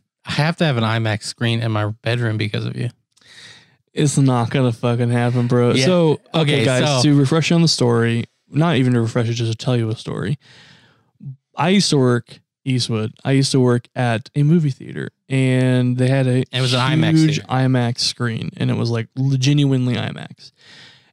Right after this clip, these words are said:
Speaker 2: And so <laughs> they, like, toted about it. Like, it was the shit.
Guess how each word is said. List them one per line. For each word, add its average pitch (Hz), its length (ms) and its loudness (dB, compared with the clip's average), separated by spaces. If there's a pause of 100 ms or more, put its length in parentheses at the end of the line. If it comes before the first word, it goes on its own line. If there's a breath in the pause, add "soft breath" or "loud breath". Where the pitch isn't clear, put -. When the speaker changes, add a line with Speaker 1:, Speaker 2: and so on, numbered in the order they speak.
Speaker 2:
And 139 240 2
so 135 360 2 (140)
<laughs> - 160 -6
they, 143 140 2 (100)
like, 135 180 -2 (240)
toted 131 500 2
about 110 340 -6
it. - 180 -12 (460 loud breath)
Like, 127 100 0
it 135 60 4
was 147 260 4
the 139 160 2
shit. 120 680 -2